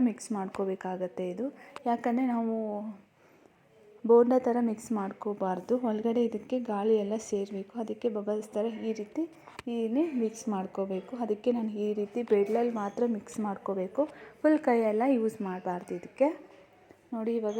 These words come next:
ನಾನು ಇದೇ ರೀತಿ ಮಿಕ್ಸ್ ಮಾಡ್ಕೋತಾ ಇದ್ದೀನಿ. ಇದಕ್ಕೆ ನಾನು ಇವಾಗ ಸಣ್ಣ ಸಣ್ಣ ಕಟ್ ಮಾಡ್ಕೊಂಡಿರೋ ಕೊಬ್ಬರಿ ತುರಿನ, ಮತ್ತು ಮೆಣಸಿನ್ಕಾಯಿ ಸಣ್ಣ ಸಣ್ಣ ಕಟ್ ಮಾಡ್ಕೊಂಡಿದ್ದೀನಲ್ಲ, ಹಸಿ ಮೆಣಸಿನ್ಕಾಯಿ, ಅದನ್ನು, ಸ್ವಲ್ಪ ಕರ್ಬೇವಿನ ಸೊಪ್ಪನ್ನು ಕಟ್ ಮಾಡ್ಕೊಂಡಿರ್ತೀನಲ್ಲ ಅದನ್ನು,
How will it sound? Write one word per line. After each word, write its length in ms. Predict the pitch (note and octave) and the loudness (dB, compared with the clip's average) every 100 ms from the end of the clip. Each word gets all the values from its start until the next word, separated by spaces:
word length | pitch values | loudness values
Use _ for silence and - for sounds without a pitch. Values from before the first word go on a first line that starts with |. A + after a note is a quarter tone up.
| A#3 | -2
ನಾನು 140 | G#3+ G#3 | -4 -6
ಇದೇ 160 | G3+ A3+ A3 | -2 0 0
ರೀತಿ 200 | G#3 A#3+ A3+ | -2 -2 -4
ಮಿಕ್ಸ್ 200 | G3+ - G#3 | -6 -8 -8
ಮಾಡ್ಕೋತಾ 440 | G3 - F3+ F#3 F3+ | -6 -10 -10 -8 -8
ಇದ್ದೀನಿ. 320 | F3+ F#3 C4+ D4 - _ _ - - - | -8 0 0 0 -8 _ _ -20 -8 -2
ಇದಕ್ಕೆ 280 | A#3+ B3 B3 B3+ | 0 2 2 2
ನಾನು 140 | A#3+ A3+ | 4 2
ಇವಾಗ 200 | G#3+ B3+ C4+ | 2 0 2
ಸಣ್ಣ 180 | A#3+ A3+ A#3 | 2 2 0
ಸಣ್ಣ 200 | A3+ A3+ A3 | 0 0 0
ಕಟ್ 140 | G3+ G#3 | -2 -2
ಮಾಡ್ಕೊಂಡಿರೋ 560 | G#3 G#3 G#3 G3 G3 G3 G#3 - - - - | -4 -4 -4 -2 0 0 -4 -12 -20 -16 2
ಕೊಬ್ಬರಿ 320 | G#3+ G3+ A3+ A3+ | 4 6 6 6
ತುರಿನ, 320 | G#3 F#3+ F3+ F3+ A3 - - - A3+ | 2 0 -2 -4 -6 -12 -20 -8 -4
ಮತ್ತು 260 | A3 A#3+ B3+ B3+ | -4 0 0 0
ಮೆಣಸಿನ್ಕಾಯಿ 500 | A3 A3 A#3+ A#3 A#3 A#3 | -2 -2 -2 0 0 0
ಸಣ್ಣ 180 | G#3+ G#3+ | -4 -4
ಸಣ್ಣ 160 | A3 G#3+ A3 | -4 -4 -6
ಕಟ್ 180 | G3 G3+ | -6 -6
ಮಾಡ್ಕೊಂಡಿದ್ದೀನಲ್ಲ, 720 | G3+ - G3+ G3 F#3+ F#3+ F#3+ F#3+ | -8 -6 -6 -4 -4 -6 -6 -6
ಹಸಿ 200 | F#3+ G#3+ G3+ | -6 -8 -8
ಮೆಣಸಿನ್ಕಾಯಿ, 480 | F#3 - G3 G#3 A#3 - - - G#3+ | -8 -10 -6 -6 -6 -12 -18 -4 0
ಅದನ್ನು, 360 | A3 G#3+ G#3 C4+ - - - - | 2 0 0 -4 -6 -20 -20 -2
ಸ್ವಲ್ಪ 240 | A#3+ A3+ A#3+ A#3 | 0 2 0 2
ಕರ್ಬೇವಿನ 340 | A#3 G#3+ A3+ A#3 | 2 4 2 2
ಸೊಪ್ಪನ್ನು 340 | A3+ - B3+ C4 | -2 2 2 2
ಕಟ್ 160 | G#3 - | 0 0
ಮಾಡ್ಕೊಂಡಿರ್ತೀನಲ್ಲ 800 | G#3+ G#3 G#3 G3 G3 G3+ G3+ G3+ A#3+ A#3+ | -2 -2 -4 -4 -6 -8 -6 -6 -4 -2
ಅದನ್ನು, 340 | G3 G3+ G3 | -2 -2 -2